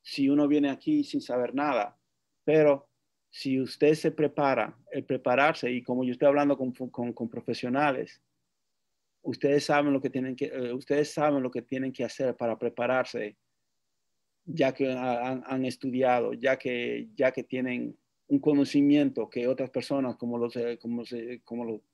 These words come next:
como los campesinos que no saben y que vienen aquí a pasar vergüenza, a pasar, a, a pasar problemas, ah, porque se-, todo, con, bueno, como aquí,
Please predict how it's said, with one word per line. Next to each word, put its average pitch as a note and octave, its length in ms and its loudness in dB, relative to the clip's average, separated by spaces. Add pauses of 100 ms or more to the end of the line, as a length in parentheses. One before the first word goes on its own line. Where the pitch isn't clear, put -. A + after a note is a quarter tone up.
(100)
como B2 280 -2
los A2+ 100 -6
campesinos B2 600 0
que B2+ 80 -6
no B2+ 120 -4
saben B2 420 -2
y B2+ 80 -10
que C3 140 -6
vienen C3+ 260 0
aquí C3 380 -2 (380)
a B2+ 100 -10
pasar C#3 640 -4 (1000)
vergüenza, B2+ 680 0
a A#2 80 -4
pasar, C3 400 -4
a, C3 220 -2
a C3 100 -6
pasar C#3+ 400 -4
problemas, C3+ 720 0 (440)
ah, A#2 500 0 (460)
porque C#3+ 300 0
se-, C#3 220 0
todo, C#3+ 560 2
con, C3 240 -2
bueno, C3 440 4
como C3+ 220 0
aquí, D#3 340 -2